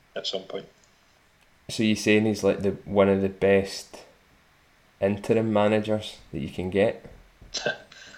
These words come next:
Speaker 1: Yeah. He's just sort of, I don't know. I was just gonna come up with some shit analogy, but
Speaker 2: Well, moving on to that then. Uh, what,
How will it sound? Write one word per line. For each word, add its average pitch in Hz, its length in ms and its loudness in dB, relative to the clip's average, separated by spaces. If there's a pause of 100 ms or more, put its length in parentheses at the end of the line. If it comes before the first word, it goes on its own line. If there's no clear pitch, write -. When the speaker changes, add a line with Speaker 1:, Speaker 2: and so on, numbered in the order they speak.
(720)
Speaker 1:
Yeah. 87 220 0 (1300)
He's - 80 -16
just - 180 -8
sort - 140 0
of, - 240 -4 (1900)
I 78 60 4
don't 73 160 -2
know. 71 200 -2
I 82 120 0
was 82 100 -6
just - 160 -2
gonna 90 160 -4
come 147 120 0
up - 120 -6
with - 80 -8
some - 180 -12
shit 80 300 -6
analogy, 76 500 -8
but - 200 -12 (180)
Speaker 2:
Well, 107 320 6 (540)
moving 127 340 6
on 98 200 0
to - 40 -16
that 107 240 0
then. 101 260 -6 (800)
Uh, 90 440 -2 (260)
what, 104 440 0